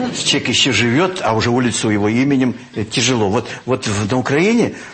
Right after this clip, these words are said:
там действительно, ну, там, там они отвязанные, свободные, у них Тимошенко такой премьер, они щас могут делать все, что ха-, хотят, абсолютно. Поэтому я не знаю, они, она как землетрясение, и они как участвуют в общем землетрясении.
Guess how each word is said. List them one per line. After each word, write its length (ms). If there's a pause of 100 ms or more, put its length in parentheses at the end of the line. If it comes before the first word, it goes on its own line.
(120)
там 180
действительно, 500
ну, 80
там, 220
там 200
они 160
отвязанные, 600
свободные, 460
у 60
них 180
Тимошенко 500
такой 280 (680)
премьер, 400
они 220
щас 220
могут 220
делать 200
все, 160
что 180
ха-, 220
хотят, 420
абсолютно. 540 (420)
Поэтому 280
я 100
не 80
знаю, 300
они, 160
она 260
как 180
землетрясение, 800
и 60
они 200
как 160
участвуют 480
в 80
общем 300
землетрясении. 720